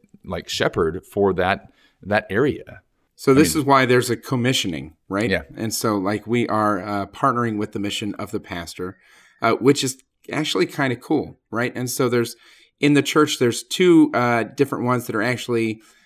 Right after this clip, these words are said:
Speaker 2: formal commissionings, uh, the Extraordinary Ministers of Holy Communion, uh, and then catechists. Those
Speaker 1: Mm.
Speaker 2: are the two that have actually a rite that takes place, um, where it's a formal commissioning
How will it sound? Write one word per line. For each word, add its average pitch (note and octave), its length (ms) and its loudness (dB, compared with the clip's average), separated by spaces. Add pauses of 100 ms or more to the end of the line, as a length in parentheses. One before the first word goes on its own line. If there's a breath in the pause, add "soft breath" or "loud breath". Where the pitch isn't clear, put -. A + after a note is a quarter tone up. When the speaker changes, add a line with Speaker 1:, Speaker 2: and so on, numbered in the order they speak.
(320 soft breath)
Speaker 2:
formal C#3 400 2
commissionings, A#2 640 -4
uh, G#2 380 -2
the G#2 380 -4
Extraordinary C3 480 0
Ministers B2+ 520 -2
of A2+ 100 -10
Holy A#2+ 180 0
Communion, A#2+ 540 -4 (840)
uh, G2+ 300 -4
and G#2+ 360 -4
then G#2+ 300 -2 (140)
catechists. B2 720 -10 (260)
Those A2+ 220 2
Speaker 1:
Mm. C3 60 0
Speaker 2:
are A#2+ 40 0
the A2 100 -2
two C#3 400 2
that A2+ 140 -4
have A2+ 420 -6
actually G#2 480 -8
a G2+ 60 -6
rite G2+ 300 -4
that - 140 -8
takes C3 220 -8
place, G2+ 440 -8 (360 soft breath)
um, G2+ 300 -4
where G2+ 220 -2
it's G2 160 -10
a F#2+ 60 -4
formal G2+ 360 -8
commissioning F#2+ 720 -10